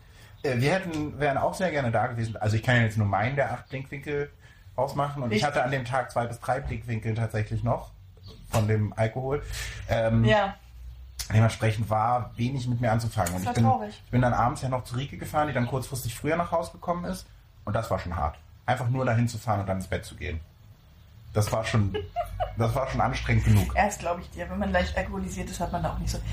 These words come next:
Speaker 2: Ich glaub dir das ja auch, ich hab's ja dann auch verstanden.
Speaker 1: Ich war noch drei Tage danach verkatert.
Speaker 2: Aber ich fand's nicht gut.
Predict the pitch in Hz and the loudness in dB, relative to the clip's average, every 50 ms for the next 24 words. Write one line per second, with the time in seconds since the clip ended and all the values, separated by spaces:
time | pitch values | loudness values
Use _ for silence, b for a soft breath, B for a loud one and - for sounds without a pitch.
0 | B B B 285 - - - 190 180 214 302 - - 330 285 277 - 277 240 233 | B B B -2 0 0 2 2 4 4 2 2 0 -2 0 0 2 2 2 4
1 | 240 240 240 - - 269 277 - 262 226 220 214 208 196 - - - - - - | 2 0 0 0 -2 0 0 2 2 2 2 2 0 -2 -2 -4 -8 -6 -4 -2
2 | - 175 170 202 262 302 311 - - 262 262 262 254 254 254 262 - - - - | 2 2 2 2 2 -2 -6 -10 -12 -14 -12 -10 -10 -10 -10 -12 -14 -16 -12 -4
3 | - 107 104 107 123 123 - 117 - - - 120 120 123 131 123 120 113 95 95 | 0 2 2 2 2 0 0 -2 -2 -2 -2 -2 -2 -2 -4 -2 -2 -2 0 0
4 | 95 110 - - 98 - - - 78 76 - - 85 202 214 - - - 185 - | 0 -2 -2 -6 -10 -8 -4 -2 -2 -2 0 0 0 0 0 0 -2 -4 -4 -6
5 | - - - - 82 151 156 - - | -8 -10 -14 -14 -12 -10 -10 -10 -12